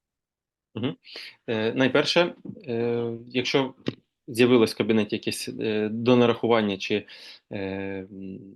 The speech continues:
податковий борг, можливо, навіть уже,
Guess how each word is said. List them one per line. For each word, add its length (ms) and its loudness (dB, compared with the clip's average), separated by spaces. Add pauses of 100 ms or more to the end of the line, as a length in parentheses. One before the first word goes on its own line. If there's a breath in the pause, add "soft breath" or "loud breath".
(640)
податковий 420 4
борг, 240 6
можливо, 340 -2
навіть 280 -4
уже, 320 -4